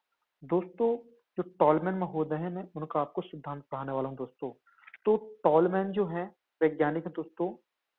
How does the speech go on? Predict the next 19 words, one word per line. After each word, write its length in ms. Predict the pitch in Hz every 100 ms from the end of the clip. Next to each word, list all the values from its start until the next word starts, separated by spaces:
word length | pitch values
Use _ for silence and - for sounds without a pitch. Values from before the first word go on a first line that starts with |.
| _ -
मनोवैज्ञानिक, 760 | 151 170 165 165 156 156 185 - -
इन्होंने 380 | 160 185 190 202 -
चिन्ह 260 | - 202 214 -
अधिगम 460 | 147 151 170 190 - _ _ _
या 200 | 156 170 196 - - _ 185
अव्यक्त 540 | 170 160 196 202 -
अधिगम 380 | 180 147 160 156
का 180 | 156 214
सिद्धांत 640 | 226 - 151 135 147 143
दिया 240 | 139 143 139
था। 160 | 135 120 _ - _ _
दोस्तों, 280 | 208 208 262
sign 560 | 254 - 170 196 220 196
learning 400 | 185 196 233 254 _ _ _ 165
या 260 | 202 208 208 - -
latent 560 | 156 160 160 208 226 - - 160
learning 440 | 151 170 180 196
theory 320 | - 170 160
दोस्तों, 500 | 160 147 - 135 -